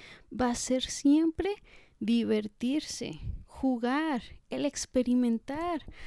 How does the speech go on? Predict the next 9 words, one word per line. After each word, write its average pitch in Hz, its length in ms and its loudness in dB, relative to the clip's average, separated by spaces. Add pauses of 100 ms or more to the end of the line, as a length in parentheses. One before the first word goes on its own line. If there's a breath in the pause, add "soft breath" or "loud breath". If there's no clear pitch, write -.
(220 loud breath)
aprender 269 680 0
de 339 80 4
una 339 260 6
manera 277 460 2
saludable 247 840 2
junto 262 460 -2
con 226 260 -2
otros 269 420 0
pequeños. 220 960 2